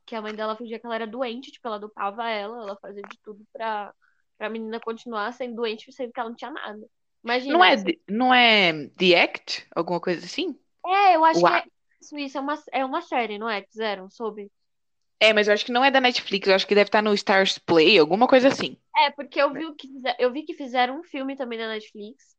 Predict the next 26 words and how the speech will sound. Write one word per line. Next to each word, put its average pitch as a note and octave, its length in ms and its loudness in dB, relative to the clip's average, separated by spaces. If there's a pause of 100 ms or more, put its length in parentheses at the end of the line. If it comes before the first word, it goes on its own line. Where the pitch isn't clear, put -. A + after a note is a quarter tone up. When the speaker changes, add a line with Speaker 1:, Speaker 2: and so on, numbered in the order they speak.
(160)
Speaker 1:
sobre A3 280 -8
uma A3+ 60 -6
menina A3 320 -8
que G#3+ 680 -12
a G#3 100 -8
mãe G#3 140 -14
dela G3+ 160 -6
tenta A3 240 -14
matar G#3+ 260 -10
ela G3+ 140 -8
no G3 100 -16
final G#3 240 -14
do G3+ 80 -20 (100)
filme G#3+ 280 -14
e - 20 -20
tal. - 300 -12 (840)
Porque A#3 440 -2
a A#3 80 4
menina A#3+ 300 -6
descobre A#3+ 300 -2
que C4+ 80 -6
é A#3 60 -2
doente. C4+ 480 -10
Aí, A3 320 -8
tipo, G#3 480 -8
ela, G3+ 380 -8